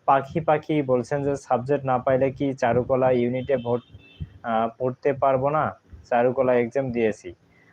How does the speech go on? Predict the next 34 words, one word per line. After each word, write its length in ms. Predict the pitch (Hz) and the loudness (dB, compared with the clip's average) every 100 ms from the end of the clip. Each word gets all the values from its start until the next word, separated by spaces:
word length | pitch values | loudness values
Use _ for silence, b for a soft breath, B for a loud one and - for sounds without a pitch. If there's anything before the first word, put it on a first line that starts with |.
| b | b
আহ, 440 | 117 107 110 104 104 | -2 0 0 -2 -2
পাখি 280 | 135 135 156 | -2 0 0
পাখি 360 | 151 151 165 135 | 0 2 2 2
আসলে 380 | 123 151 147 139 | 2 0 0 0
চারুকলা 560 | 147 135 139 135 147 143 | 0 2 2 0 0 2
ইউনিটে 640 | 139 - 131 131 139 139 | 0 -4 -6 -4 -2 -2
এক্সাম 300 | 131 123 139 | -2 -2 -4
দিয়েছেন, 340 | 135 135 139 139 | -2 -2 -4 -8
ঠিক 220 | 135 131 | -6 -2
আছে, 220 | 120 135 | -2 -4
কিন্তু 160 | 127 127 | -8 -4
চারুকলার 640 | - 127 135 135 135 135 | 0 0 0 0 0 0
যে 80 | 127 | -2
প্র্যাকটিক্যালে 640 | 131 123 120 - 131 135 139 | -2 -2 -2 -6 -4 -4 -4
সেটাতে 320 | - 127 127 | -4 -2 -2
আপনার 220 | 123 127 | -4 -4
মেরিট 300 | 120 123 131 | -2 -2 -4
লিস্ট 240 | 127 - - | -8 -8 -2
কত 280 | 117 139 147 | -2 -2 -6
সেটা 280 | - 120 123 | -4 -2 -2
একটু 200 | 120 120 | -2 -2
আমাকে 420 | 113 117 113 123 | -2 -4 -4 -4
জানান, 340 | 107 104 135 | -2 -2 -4
তাহলে 200 | 143 120 | -2 -2
আমি 220 | 113 110 104 101 | -2 -4 -8 -4
বলে 180 | 104 101 | -4 -4
দিতে 200 | - 101 | -8 -8
পারবো। 300 | 95 90 85 _ B B B - | -8 -6 -8 _ B B B -4
মনীষা 300 | 131 143 156 | -4 0 -2
কমেন্ট 260 | 147 151 147 | -2 -4 0
করেছেন, 340 | 147 143 147 | -2 -2 -2
"ভাইয়া, 180 | 139 135 | 0 0
মাইগ্রেশন 540 | 123 123 131 131 139 | 0 0 -2 -2 -2
অফ 180 | 127 131 | 0 -2